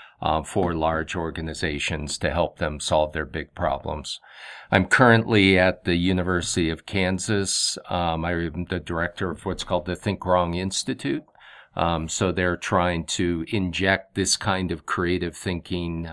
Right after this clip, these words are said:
um, into both the School of Architecture and Design, but really across the whole university. Um, so we're back in Montana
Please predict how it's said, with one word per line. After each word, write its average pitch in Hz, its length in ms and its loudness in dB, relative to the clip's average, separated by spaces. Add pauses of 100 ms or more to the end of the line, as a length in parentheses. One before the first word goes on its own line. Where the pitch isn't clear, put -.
um, 80 420 -4 (140)
into 90 680 -2 (440)
both 92 240 0
the - 80 -8
School 98 280 2
of 85 100 -2
Architecture 87 640 -2
and 78 100 -8
Design, 101 460 2
but 87 260 -4
really 92 320 0
across 80 480 -2
the 78 160 -4
whole 85 240 -6
university. 76 880 -8 (640)
Um, 80 400 0
so 110 340 6
we're 101 160 4
back 117 320 6
in 104 140 4
Montana 104 800 0